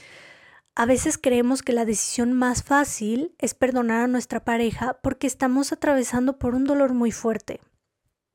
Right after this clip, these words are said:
Y entonces el perdonar y regresar a esa relación implicaría eliminar el dolor. A veces es lo que pensamos,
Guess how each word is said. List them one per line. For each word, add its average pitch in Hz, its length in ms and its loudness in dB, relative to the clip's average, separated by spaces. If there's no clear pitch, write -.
Y 262 100 2
entonces 269 640 2
el 254 140 2
perdonar 247 760 2
y 277 420 0
regresar 233 600 0
a 254 60 2
esa 262 200 2
relación 262 640 0
implicaría 285 1000 2
eliminar 262 520 4
el 311 120 4
dolor. 247 320 4
A 254 100 0
veces 392 320 0
es 415 140 2
lo 415 80 4
que 359 120 -2
pensamos, 240 800 -2